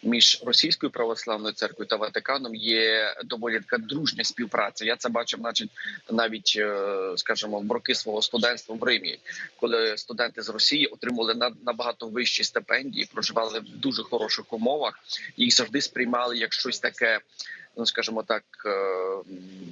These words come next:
ну, більш особливі, так? Тобто особливіші люди. Вони собі дозволяли, умовно, критикувати відверто папу, так? Тобто вони говорити, наприклад, коли ти казав, «Йдемо на месу до Базиліки Святого Петра»,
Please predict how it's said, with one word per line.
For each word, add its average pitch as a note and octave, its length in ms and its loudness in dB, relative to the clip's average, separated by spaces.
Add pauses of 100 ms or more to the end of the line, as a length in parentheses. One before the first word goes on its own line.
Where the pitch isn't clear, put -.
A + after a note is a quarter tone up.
(1300)
ну, C3+ 80 4
більш C3 200 6
особливі, - 580 -2
так? B2+ 180 2
Тобто A2+ 180 -8
особливіші A2+ 680 0
люди. - 240 -10
Вони - 180 0
собі B2 200 2
дозволяли, A#2+ 540 2
умовно, A#2 520 -4 (500)
критикувати C3 720 -2
відверто A#2+ 420 -4
папу, D3+ 440 -6
так? B2+ 240 -4
Тобто - 280 -6
вони A2+ 220 -2
говорити, A2+ 500 -2
наприклад, A#2 360 -2
коли C3+ 120 2
ти B2 120 0
казав, A#2 260 -2
«Йдемо C3 340 -2
на B2+ 120 -8
месу A#2+ 920 -2
до G2+ 300 -2
Базиліки A2 460 0
Святого G#2 300 -4
Петра», - 380 -2